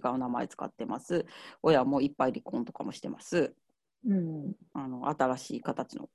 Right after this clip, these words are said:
Speaker 1: 家族の形がもう、まあ、定着してるわけじゃん？
Speaker 2: うん。
Speaker 1: うん、今こそ全く問題ないよね。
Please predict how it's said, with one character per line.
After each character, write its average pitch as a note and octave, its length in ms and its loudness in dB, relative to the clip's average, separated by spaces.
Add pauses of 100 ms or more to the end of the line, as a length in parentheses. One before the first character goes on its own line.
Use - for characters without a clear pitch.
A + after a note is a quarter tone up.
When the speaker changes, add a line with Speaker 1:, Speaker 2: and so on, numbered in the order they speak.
(120)
Speaker 1:
家 - 100 -4
族 - 200 -10
の - 100 -6
形 - 400 -6
が B2+ 120 -4
も B2+ 300 -6 (340)
う、 C3+ 40 -8
ま C3 60 -6
あ、 - 20 -12
定 D#3 180 2
着 D#3 220 -4
し - 80 -10
て C#3+ 160 -2
る C3 160 0
わ C3 140 -2
け - 100 -12
じ - 80 -10
ゃ C3+ 60 0
ん？ C4+ 160 0 (500)
Speaker 2:
う G#3+ 40 6
ん。 F3 600 4
Speaker 1:
う D3+ 60 -2
ん、 D3+ 520 0
今 D#4 280 6
こ F3+ 140 4
そ C3 340 4
全 E3+ 320 4
く A#3+ 100 2
問 A3 200 6
題 G3 160 10
な F#3 100 6
い C#3 80 6
よ - 80 -6
ね。 A2 240 -6